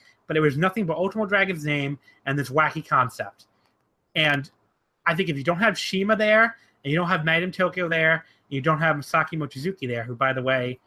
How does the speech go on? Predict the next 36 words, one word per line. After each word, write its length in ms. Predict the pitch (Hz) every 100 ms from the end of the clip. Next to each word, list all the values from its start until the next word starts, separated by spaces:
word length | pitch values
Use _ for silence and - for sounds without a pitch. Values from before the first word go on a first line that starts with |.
| _ _
I 60 | 117
would 100 | 120
also 300 | 147 - 110
vote 220 | 104 110 -
for 180 | 104
in 60 | 107
a 40 |
Hall 180 | 110 101
of 60 | 101
Fame, 200 | 107 104
but 80 | 117
that's, 240 | 185 - _ _ _ _ _ _ _ 135 -
he's 160 | 131 131
not 140 | 131
even 120 | 123
on 80 | 123
the 60 | 120
ballot, 280 | 123 110
obviously. 500 | 107 104 107 - 107 - _ - _ _
But 200 | 156 151 - _ _ _ -
if 120 | 143
you 40 |
don't 140 | 220 214
have 180 | 220 180
those 200 | 185 -
three 200 | 185 165
there, 420 | 175 131 120 - _ _ _ 143
there 200 | 165 196
is, 100 | 208 196
like, 180 | 170 - _ -
there 180 | 175
is 140 | 226 226
no 120 | 202
Dragon 300 | 151 170 156
Gate 180 | 143 135
today. 240 | 131 123